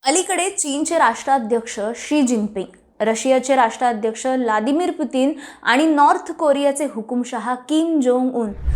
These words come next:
असे बडे हुकुमशहा एकत्र आलेले आणि तेव्हा त्यांच्यात काहीतरी खुसफुस सुरू होती. पण त्यांच्या कॉलरवरती लावलेल्या हॉट माईकमुळं त्यांचं संभाषण संपूर्ण जगाने ऐकलं.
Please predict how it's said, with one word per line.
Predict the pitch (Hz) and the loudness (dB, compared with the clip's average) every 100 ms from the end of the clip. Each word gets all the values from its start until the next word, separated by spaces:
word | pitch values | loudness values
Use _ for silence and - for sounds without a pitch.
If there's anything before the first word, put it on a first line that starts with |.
| - | 4
असे | 277 403 | 4 4
बडे | 277 254 269 370 392 | 2 4 4 4 4
हुकुमशहा | 330 - 349 320 269 262 | 2 2 -4 -2 -2 0
एकत्र | 269 247 226 226 | 0 -2 -2 -2
आलेले | 190 185 175 | -2 -2 -4
आणि | 233 294 | -2 -2
तेव्हा | 339 339 226 262 | -2 -2 0 -2
त्यांच्यात | 277 247 247 254 | 0 -2 -2 -2
काहीतरी | 233 220 220 277 349 - - - | -2 0 0 0 -2 -10 -20 -4
खुसफुस | - 370 - 427 415 - | 4 4 6 4 4 2
सुरू | 262 226 | 2 2
होती. | 202 196 - - _ - | -2 -4 -8 -18 _ 0
पण | 349 | 4
त्यांच्या | 392 403 440 | 4 6 6
कॉलरवरती | 427 370 403 403 381 392 | 6 6 6 4 4 4
लावलेल्या | 311 294 311 330 330 | 4 4 4 2 2
हॉट | 240 285 - - | 2 2 2 -2
माईकमुळं | 285 247 247 302 269 214 233 | -2 0 0 -2 -4 -2 -2
त्यांचं | 262 254 269 | -2 -2 -2
संभाषण | 277 247 220 226 277 277 254 285 - - | -2 -2 -2 0 0 0 -4 -6 -20 -10
संपूर्ण | - 262 240 240 302 285 | 0 2 2 0 0 2
जगाने | 233 202 190 175 | 2 0 -2 -6
ऐकलं. | 160 - | -8 -8